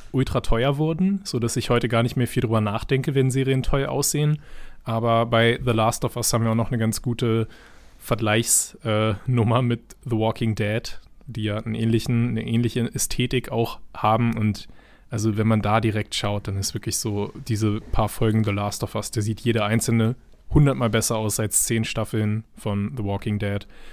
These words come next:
Wobei denen das dann immer so war, ja gut, wir zeigen jetzt die Apokalypse, indem wir irgendwo ein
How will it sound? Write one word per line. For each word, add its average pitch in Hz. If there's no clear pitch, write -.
Wobei 113
denen 117
das 117
dann 113
immer 107
so 107
war, 104
ja 107
gut, 107
wir 104
zeigen 110
jetzt 107
die 117
Apokalypse, 110
indem 104
wir 107
irgendwo 107
ein 101